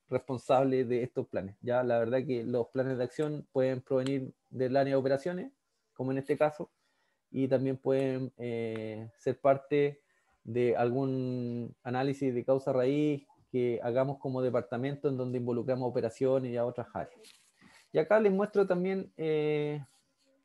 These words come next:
ya un, una, eh, un Ishikawa que si bien no tiene el,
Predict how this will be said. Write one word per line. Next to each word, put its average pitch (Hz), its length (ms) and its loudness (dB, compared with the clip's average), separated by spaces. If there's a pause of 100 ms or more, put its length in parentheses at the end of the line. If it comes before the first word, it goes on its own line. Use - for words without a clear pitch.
(680)
ya 135 220 4
un, 135 580 -2
una, 135 420 -4
eh, 123 540 -8 (460)
un 139 140 2
Ishikawa 143 580 4
que 139 240 0 (100)
si 127 160 0
bien 143 220 4
no 135 120 2
tiene 139 600 4
el, 123 340 0